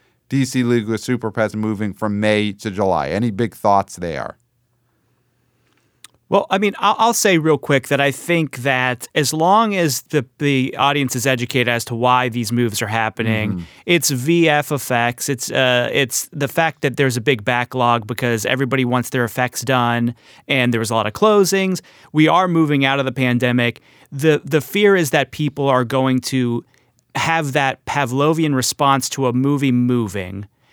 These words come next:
Speaker 2: that, "Oh no, they, what do they know that we don't know? What's gonna happen? What's the new variant?" All those things. And this is purely just a brass tacks kind of, "We need to finish these movies and we are, we want more time to do it."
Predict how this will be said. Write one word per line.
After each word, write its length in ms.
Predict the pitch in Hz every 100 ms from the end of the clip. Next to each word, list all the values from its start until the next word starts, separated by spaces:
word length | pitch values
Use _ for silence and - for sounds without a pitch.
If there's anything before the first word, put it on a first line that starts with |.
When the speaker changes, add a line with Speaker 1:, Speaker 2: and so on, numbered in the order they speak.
| _ 127
Speaker 2:
that, 380 | 147 135 131 - _ _ _
"Oh 320 | 160 156 139
no, 480 | 135 147 135 110 104
they, 240 | 110 151 151
what 180 | 147 160
do 100 | 151
they 220 | 143 139
know 260 | 139 143 127
that 140 | 123
we 160 | 123 127
don't 280 | 135 123
know? 320 | 120 110 98 95
What's 300 | 123 151 -
gonna 220 | 156 131
happen? 500 | 135 135 - 113 113
What's 300 | 135 147 -
the 160 | 151
new 180 | 143 143
variant?" 420 | 127 135 127 113
All 140 | 135 151
those 240 | 131 113
things. 260 | - 101 107 _ _ - -
And 160 | 180 196
this 160 | 220 202
is 100 | 156
purely 680 | - - 233 220 170 139
just 520 | 113 110 143 131 120 139
a 200 | 120 113
brass 520 | 117 127 127 127 -
tacks 480 | - 127 120 - -
kind 380 | 139 120 117
of, 220 | 117 104 98 _ - -
"We 340 | 127 185 170
need 200 | 156 135
to 80 | 123
finish 400 | - 151 127 -
these 220 | 131 104
movies 540 | 127 135 120 123 113 -
and 460 | 127 120 123 127
we 240 | 131 143 135
are, 360 | 123 123 123 -
we 160 | 160
want 200 | 156 156
more 160 | 131 127
time 240 | - 120
to 60 | 107
do 240 | 95 98
it." 200 | 101 -